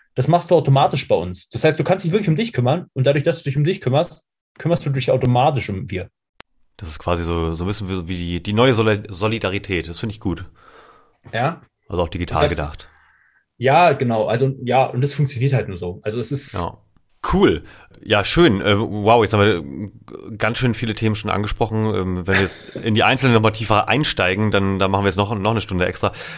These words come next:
Speaker 2: Ähm, aber ich würd sagen, äh, bis, bis hierhin super geil. Ähm, willst du noch einen, ein, eine letzte Konklusion ziehen vielleicht hier? Ein, ein Satz, den jeder und jede mit nach Hause nehmen kann.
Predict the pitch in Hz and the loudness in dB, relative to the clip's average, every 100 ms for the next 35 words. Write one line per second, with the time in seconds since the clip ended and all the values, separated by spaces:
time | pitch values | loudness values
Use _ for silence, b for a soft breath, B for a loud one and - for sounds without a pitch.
0 | B - 92 90 - 104 107 110 107 110 | B -2 0 -2 -2 -2 0 0 0 -4
1 | 73 64 69 107 - 113 - 127 123 113 | -8 -12 -8 -8 -6 -10 -4 0 0 -2
2 | - 104 101 123 101 95 120 139 B B | -6 -10 -2 0 2 2 2 0 B B
3 | 104 104 - 104 117 120 107 107 120 117 | -2 0 -2 -4 -2 0 2 2 2 0
4 | 107 - - _ - - - 110 104 113 | -2 -10 -20 _ -20 -14 -4 -2 0 2
5 | 117 120 127 113 104 110 98 117 120 107 | 4 2 0 -4 -2 -2 2 2 2 -2
6 | 90 82 80 80 78 - 85 92 87 - | -4 -4 -4 -4 -4 -4 -2 -2 -2 -2
7 | 107 - 101 104 107 - 101 92 87 90 | -2 0 0 0 -2 -4 -2 -2 -6 -8
8 | 87 98 95 90 92 90 90 87 87 82 | -2 2 2 2 0 -4 -2 -2 -4 -4
9 | 87 78 80 76 78 | -4 -4 -6 -8 -8